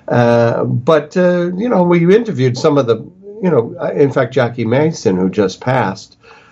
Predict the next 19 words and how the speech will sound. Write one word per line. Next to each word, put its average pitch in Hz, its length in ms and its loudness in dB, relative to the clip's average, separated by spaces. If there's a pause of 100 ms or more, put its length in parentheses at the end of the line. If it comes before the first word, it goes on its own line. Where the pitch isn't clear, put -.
(120)
recently, 104 800 0 (240)
uh, 107 140 4
we 107 140 4
did 110 220 4
an 101 140 2
hour-long 104 520 2
interview 92 400 0
with 85 160 2
him 131 280 4
and 82 140 0
Joan 87 280 0
Rivers 123 440 2
and 80 220 -6 (320)
Jimmy 104 340 2
Carter 131 600 0
and 80 220 -6
Steven 87 420 -8
Spielberg. 120 1080 0
And 80 420 -6